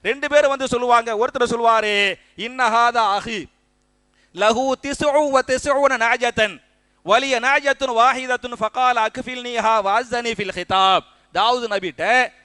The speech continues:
இவர் வந்து, "எனக்கு, என்னுடைய சகோதரர், எனக்கு வந்து ஒரே ஒரு ஆடு தான் சொந்தமா இருக்குது."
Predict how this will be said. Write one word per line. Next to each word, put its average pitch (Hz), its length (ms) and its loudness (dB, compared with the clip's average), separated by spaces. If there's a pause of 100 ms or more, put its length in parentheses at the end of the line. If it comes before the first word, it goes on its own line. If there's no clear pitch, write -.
(120)
இவர் 240 300 -2
வந்து, 254 280 -4
"எனக்கு, 226 680 -2
என்னுடைய 220 320 -2
சகோதரர், 202 600 0 (640)
எனக்கு 269 520 0
வந்து 269 360 -2
ஒரே 254 220 4
ஒரு 277 220 4
ஆடு 254 240 4
தான் 269 200 -2
சொந்தமா 247 300 -2
இருக்குது." 202 560 -2